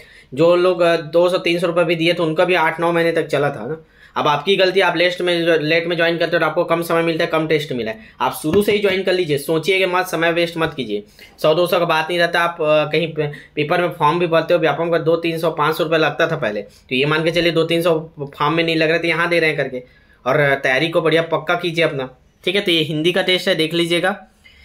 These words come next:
ये हिंदी का है। फिर आ-, आगे आते हैं इंग्लिश के। इंग्लिश में वही है, नंबर, जेंडर, आर्टिकल, दस नंबर का है। इ-, इ-, इंग्लिश जिनका नहीं बनता वो इग्नोर भी करेंगे ना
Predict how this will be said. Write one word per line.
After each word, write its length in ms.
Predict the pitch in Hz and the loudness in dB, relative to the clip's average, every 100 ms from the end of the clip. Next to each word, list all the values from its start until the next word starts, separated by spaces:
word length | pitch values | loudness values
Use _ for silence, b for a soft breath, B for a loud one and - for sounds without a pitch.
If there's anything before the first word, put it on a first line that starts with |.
| B B | B B
ये 100 | 143 | -2
हिंदी 300 | 151 160 165 | 0 0 0
का 120 | 190 156 | 0 0
है। 280 | 120 - _ b b | -2 -8 _ b b
फिर 120 | - 180 | -4 0
आ-, 300 | 180 180 170 | 0 2 0
आगे 140 | 180 | 2
आते 180 | 180 190 | 0 0
हैं 80 | 165 | -2
इंग्लिश 260 | 165 180 | 0 0
के। 100 | 175 | 0
इंग्लिश 280 | 160 170 180 | 0 0 0
में 60 | 185 | 2
वही 160 | 180 | 2
है, 280 | 180 214 - b b b b | 0 -2 -6 b b b b
नंबर, 280 | 156 180 196 | -2 0 0
जेंडर, 360 | 190 185 180 185 | 0 0 0 0
आर्टिकल, 560 | 165 165 147 175 202 - - - | 0 -2 -2 -2 -2 -6 -20 -6
दस 180 | 139 156 | -2 0
नंबर 240 | 180 160 156 | 0 0 0
का 100 | 175 | 0
है। 120 | 202 | 0
इ-, 40 | |
इ-, 560 | 170 160 160 156 165 165 | 0 -2 -2 -2 -2 -2
इंग्लिश 320 | 175 185 214 214 | 0 0 0 -2
जिनका 320 | 190 190 190 | -2 0 0
नहीं 140 | 180 | 0
बनता 240 | 185 185 196 | 0 2 2
वो 60 | |
इग्नोर 340 | 185 151 165 180 | 2 2 0 0
भी 100 | 185 | 0
करेंगे 380 | 175 175 175 180 | 2 2 2 2
ना 280 | 196 226 | 0 -4